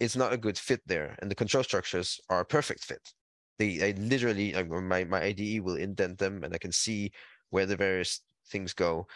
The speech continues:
And, uh, and I can, I can press a key in my, in the I D E and jump to the next part of that control structure, which if I had to implement it myself, there would be no support for that.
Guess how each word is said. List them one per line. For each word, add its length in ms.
And, 300
uh, 300
and 120
I 40
can, 260
I 80
can 540
press 300
a 80
key 260
in 100
my, 120
in 220
the 60
I 120
D 180
E 40
and 160
jump 280
to 240
the 100
next 380
part 280
of 180
that 300
control 320
structure, 560
which 240
if 120
I 60
had 140
to 80
implement 340
it 80
myself, 500
there 100
would 160
be 80
no 120
support 360
for 120
that. 140